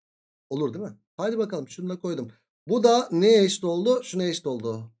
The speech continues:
Evet. Aa, bu ne demek? D K çarpı K B çarpı sinüs alfa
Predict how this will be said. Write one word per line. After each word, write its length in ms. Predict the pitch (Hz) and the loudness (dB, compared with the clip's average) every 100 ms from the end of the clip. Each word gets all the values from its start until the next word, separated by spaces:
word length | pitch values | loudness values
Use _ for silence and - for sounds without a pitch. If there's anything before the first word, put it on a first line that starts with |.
| _ _ | _ _
Evet. 680 | 139 156 160 143 131 120 110 _ _ _ | -4 0 2 2 0 -2 -4 _ _ _
Aa, 320 | 160 180 190 | -2 0 2
bu 80 | 190 | 4
ne 80 | 220 | 4
demek? 340 | 208 214 208 | 4 0 -2
D 140 | 139 160 | 0 0
K 160 | 202 | 0
çarpı 220 | 220 214 202 | 0 -2 0
K 260 | 202 208 | 0 2
B 160 | 214 208 | 2 2
çarpı 300 | 208 202 - | 2 0 -2
sinüs 260 | - 196 | -8 -2
alfa 460 | 196 185 185 180 175 | 0 0 -2 -6 -6